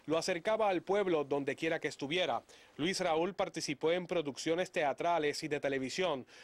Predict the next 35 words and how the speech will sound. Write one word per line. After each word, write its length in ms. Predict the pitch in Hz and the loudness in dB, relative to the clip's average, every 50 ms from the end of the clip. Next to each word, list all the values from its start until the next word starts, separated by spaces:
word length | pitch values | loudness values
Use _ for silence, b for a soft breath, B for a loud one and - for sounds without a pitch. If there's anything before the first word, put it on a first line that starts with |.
| B _ | B _
pero 160 | 156 156 160 | 0 2 2
el 80 | 160 180 | 2 0
stand-up 520 | 190 - - 226 214 208 202 208 196 - _ | 0 0 -2 -2 0 2 0 -2 -2 -2 _
comedy 460 | 208 220 214 190 170 151 151 165 160 B B B | 0 2 2 2 2 2 0 -2 -2 B B B
lo 120 | 151 160 165 | -2 0 0
marcó 300 | 170 165 - - 220 208 | 0 -2 0 0 -2 0
como 300 | - 208 185 175 175 180 | 0 0 2 2 2 2
un 100 | 185 180 | 2 2
maestro 500 | 170 160 160 165 156 - - 170 165 147 | 0 2 2 0 -2 -2 -2 0 0 2
de 60 | 147 | 2
las 180 | 143 127 - | 0 0 -2
risas. 480 | - 185 185 - - 135 107 - - - B B B B B B B | -2 -4 -4 -2 -2 -2 -2 -2 -4 -12 B B B B B B B
Hoy 340 | 131 139 160 180 196 202 - B B B B | 0 0 2 2 0 -2 -4 B B B B
hay 200 | 175 196 226 202 | 0 0 0 0
duelo 280 | 165 202 214 214 220 | 0 0 2 2 2
nacional 640 | 208 196 175 - - 156 147 170 175 165 156 147 135 | 0 0 -2 -2 -2 -2 0 0 0 0 -2 -4 -2
por 220 | - 139 127 127 | -2 -2 0 0
la 120 | 127 123 | 0 0
partida 440 | - 127 123 - - 185 190 190 175 | 0 -2 -2 -2 -4 0 2 0 2
de 100 | 160 160 | 2 0
un 140 | 160 156 139 | 0 0 -2
ser 420 | - - 190 202 185 160 147 151 B B B _ | -2 -2 0 2 2 0 0 -2 B B B _
que 120 | - 165 | -2 0
a 80 | 165 165 | 0 2
los 180 | 165 156 - 226 | 0 0 0 0
ojos 260 | 220 233 233 - - | 2 2 0 0 0
de 140 | 202 180 180 | 0 0 2
muchos 500 | 196 220 226 - - 170 165 156 - 165 | 0 0 -2 0 0 0 0 0 0 -2
le 140 | 151 139 | -2 -2
quedaba 520 | - 143 131 139 151 165 165 165 160 151 - | 0 0 0 2 2 2 4 4 2 2 2
por 200 | - 147 139 127 | 0 0 0 2
dar 180 | 147 147 151 | 2 2 2
a 80 | 147 139 | 0 -2
su 160 | - - 139 | -4 -8 -6
pueblo. 460 | - - 185 180 151 127 104 95 - | -2 2 2 2 2 0 -4 -6 -10